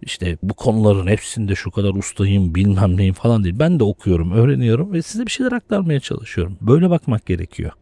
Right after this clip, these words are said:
Ve işte yazı bunu söylüyor. Diyor ki yani asıl zor olan mükemmelliyeti beklemeden o tırnak içerisinde utanç verici ilk taslağı veya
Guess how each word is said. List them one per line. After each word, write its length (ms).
Ve 60
işte 240
yazı 500
bunu 200
söylüyor. 460
Diyor 140
ki 200
yani 280
asıl 420
zor 260
olan 280
mükemmelliyeti 1400
beklemeden 760
o 180
tırnak 320
içerisinde 460
utanç 560
verici 400
ilk 260
taslağı 580
veya 340